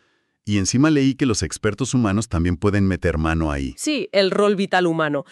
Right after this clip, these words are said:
Speaker 2: Los analistas pueden inyectar rutas que ellos creen que son buenas, basadas en su intuición, directamente en el ecosistema.
Speaker 1: Y la ruta del humano compite contra las rutas de la máquina.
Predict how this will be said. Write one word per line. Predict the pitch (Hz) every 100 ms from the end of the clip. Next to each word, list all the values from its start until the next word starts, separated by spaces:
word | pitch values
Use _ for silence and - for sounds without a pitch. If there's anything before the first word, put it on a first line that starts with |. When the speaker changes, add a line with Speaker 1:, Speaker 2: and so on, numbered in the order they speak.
| - -
Speaker 2:
Los | 190 190 185
analistas | 175 175 190 214 -
pueden | 208 190 196
inyectar | 202 196 196 - 202
rutas | 208 190 196 202 208
que | 175
ellos | 165 170 190
creen | - 202 196
que | 165
son | - 170 165
buenas, | 202 208 277
basadas | 175 131 143 147
en | 170
su | 160 170
intuición, | 160 175 170 240 285 339 -
directamente | 170 208 214 233 220 202 175 165
en | 156
el | 139
ecosistema. | 135 135 - 147 - 135 107 -
Speaker 1:
Y | 95
la | 80
ruta | 78 98 95 123
del | 117
humano | 98 98 123 139
compite | 101 82 - 107 -
contra | 131 - 95
las | 87
rutas | 107 110 110
de | 104
la | 87
máquina. | 87 - - 58